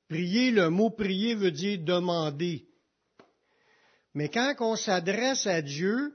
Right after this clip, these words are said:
<clears throat> si on étudie, euh, <clears throat> excusez, j'ai un chat dans la gorge. Si on étudie un peu avec les versets,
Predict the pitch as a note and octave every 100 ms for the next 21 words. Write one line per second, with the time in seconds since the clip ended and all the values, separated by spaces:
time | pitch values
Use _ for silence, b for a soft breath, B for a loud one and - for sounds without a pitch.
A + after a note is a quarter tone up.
0 | - B3+ A#3+ F3+ D3 - F3 F3 E3+ F3
1 | D3 D3+ G#3 F#3+ D3+ B2+ - b b b
2 | b b - - D#4 - - B2+ A#2+ -
3 | A#2+ C3+ E3+ C#3+ C3+ - D3+ C#3 A#2 A2
4 | C#3 C#3+ - _ _ _ _ _ _ _
5 | B B B - F#3+ G3 G3+ - D#3+ E3+
6 | B3+ A#3+ F3+ D#3 G3 A#3+ G#3+ D#3 D3 F3
7 | E3 D#3 B2 - G3+ A#3+ B3